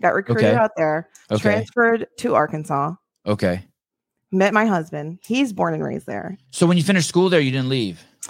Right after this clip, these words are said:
Speaker 1: No, I didn't. I thought I wanted to go into the F B I. <laughs> So I thought I would continue my education. I had a roommate whose father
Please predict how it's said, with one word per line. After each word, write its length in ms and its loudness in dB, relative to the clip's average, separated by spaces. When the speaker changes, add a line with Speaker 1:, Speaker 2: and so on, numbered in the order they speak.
Speaker 1:
No, 140 4
I 100 2
didn't. 400 0
I 280 -2
thought 520 2
I 120 -2
wanted 360 -2
to 60 -10
go 340 -4
into 260 -8
the 140 -8
F 180 -8
B 120 -8
I. 460 -8
<laughs> 480 -8
So 160 4
I 80 0
thought 460 2
I 120 4
would 200 -2
continue 460 -2
my 140 2
education. 640 -4
I 80 -2
had 300 4
a 580 2
roommate 460 0
whose 240 -8
father 680 2